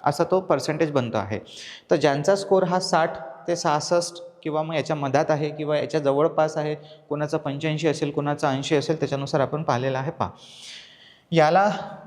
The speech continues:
आता जसं हे पहा, ओपनचं जर पकडलं आपण तर पासष्ट ते अडुसष्ट म्हणजे शंभरच्या जवळपास जे आहे ते विद्यार्थी आपण ओपन पकडले. आता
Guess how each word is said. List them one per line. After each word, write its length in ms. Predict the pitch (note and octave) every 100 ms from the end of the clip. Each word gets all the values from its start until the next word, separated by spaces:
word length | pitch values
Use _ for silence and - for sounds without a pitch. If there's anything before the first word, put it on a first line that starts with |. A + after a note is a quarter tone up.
| -
आता 340 | D#3+ E3+ F#3 - D3+
जसं 160 | C#3+ F3+
हे 120 | F3+
पहा, 220 | F3 A2 - -
ओपनचं 400 | D3+ F#3 F#3 F#3
जर 120 | F#3+
पकडलं 400 | F#3+ F3 F3+ F#3
आपण 360 | E3+ F3 C#3+ A#2
तर 40 |
पासष्ट 580 | D3+ D3 C#3+ - F3+ -
ते 80 | F#3+
अडुसष्ट 540 | - C#3+ C#3+ B2+ G#2+
म्हणजे 200 | D#3 D#3
शंभरच्या 720 | F3+ E3+ D3+ E3+ F#3 - - E3
जवळपास 580 | D3 E3+ F3 E3+ E3+ D3
जे 80 | E3
आहे 320 | D3+ D#3+ B2
ते 140 | -
विद्यार्थी 420 | D3 C#3+ D3 D3+ D#3
आपण 220 | D3 F3 -
ओपन 280 | C3+ D3
पकडले. 340 | C#3 C3 C#3 D3+
आता 320 | - C#3 E3